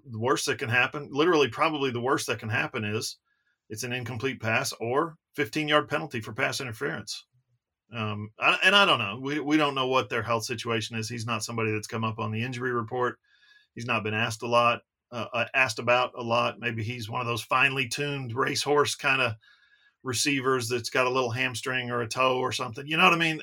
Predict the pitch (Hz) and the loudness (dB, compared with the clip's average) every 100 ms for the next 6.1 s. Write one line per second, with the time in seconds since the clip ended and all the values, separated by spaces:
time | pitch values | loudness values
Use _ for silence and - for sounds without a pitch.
0 | 151 156 - 165 156 - 127 110 90 - | -8 -10 0 0 0 4 4 2 -4 -12
1 | - 120 107 - - _ _ _ 143 143 | -6 -2 -2 -6 -20 _ _ _ -2 2
2 | 151 - 175 170 156 151 160 151 147 _ | 2 4 4 6 8 6 6 2 0 _
3 | _ _ - 127 135 120 120 143 127 113 | _ _ -2 2 4 2 -2 -2 -2 -2
4 | 104 110 113 113 110 110 107 117 107 98 | -4 0 0 0 0 -2 -6 -8 -6 -4
5 | 104 131 117 113 104 107 98 98 95 95 | -6 -8 -6 -4 -2 -4 -4 -6 -6 -8